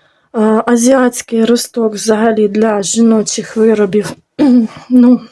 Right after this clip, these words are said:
мінімум чотири сантиметри, але, дівчатка, взагалі дивіться в залежності від вашого розміру.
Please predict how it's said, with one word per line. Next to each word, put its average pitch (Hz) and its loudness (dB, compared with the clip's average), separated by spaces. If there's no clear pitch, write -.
мінімум 233 2
чотири 349 0
сантиметри, 226 -2
але, 226 0
дівчатка, 208 -4
взагалі 214 -4
дивіться 240 -2
в 226 -10
залежності 214 0
від 185 -4
вашого 226 -4
розміру. 196 -4